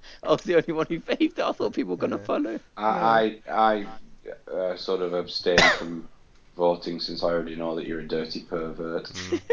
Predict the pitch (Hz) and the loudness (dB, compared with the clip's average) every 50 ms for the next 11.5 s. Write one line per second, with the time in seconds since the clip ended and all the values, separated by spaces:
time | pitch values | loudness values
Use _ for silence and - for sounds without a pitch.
0 | 466 427 _ - - - - - - - - - _ _ - - - - - - | 2 2 _ -10 -16 -14 -14 -14 -14 -16 -20 -20 _ _ -20 -20 -20 -20 -20 -12
1 | - 135 131 131 127 123 110 - 107 101 98 98 98 - 175 202 196 190 226 220 | -6 -4 -2 0 0 -2 -2 -4 -4 -4 -4 -4 0 4 6 6 6 8 6 6
2 | 220 214 214 - - - 214 196 147 117 104 104 110 107 110 110 107 90 - 117 | 8 6 4 2 4 4 6 8 8 6 4 4 2 4 4 2 2 0 0 2
3 | 117 117 117 110 98 107 107 110 113 123 101 78 - - - - 165 175 185 196 | 2 2 2 2 -2 -4 -2 2 4 4 4 4 0 -8 -10 -6 -4 -4 -2 -2
4 | 208 202 233 226 - - - - - 107 - 160 165 - - - 120 107 104 110 | -2 -4 -4 -6 -12 -16 -18 -10 -6 -6 -6 -6 -8 -8 -2 -2 0 2 2 2
5 | 104 90 - 117 104 98 104 - - 117 107 101 - 76 60 - - - - - | 2 4 4 4 4 4 2 0 2 2 2 2 2 -2 -6 -6 -6 -12 -16 -18
6 | - - _ _ - - - 117 107 107 107 107 104 - _ - _ _ - - | -20 -20 _ _ -8 -2 0 2 2 2 0 -4 -6 -10 _ -20 _ _ -18 -16
7 | - - - 123 120 - - 165 143 117 104 110 110 107 107 104 101 - - - | -12 -2 2 4 6 8 8 10 10 10 8 6 2 0 0 -2 -4 -6 -10 -20
8 | - - _ - - 170 190 214 214 208 175 160 165 165 160 165 170 156 160 165 | -20 -20 _ 2 4 6 8 8 8 8 8 8 6 6 6 6 6 6 4 2
9 | 160 143 - 160 151 143 147 - - 117 117 117 123 120 - - - - - - | -2 -6 -4 -2 -2 -2 -4 -6 -6 -4 -4 -4 -4 -6 -8 -10 -10 -8 -8 -8
10 | 120 107 117 147 131 135 151 170 175 175 170 180 170 156 131 151 135 135 139 156 | -8 -8 -8 0 2 4 4 4 4 4 4 4 4 4 4 4 2 6 4 4
11 | - 147 139 - - - - - 139 139 | 2 2 -4 -12 -12 -8 -4 -2 -2 -2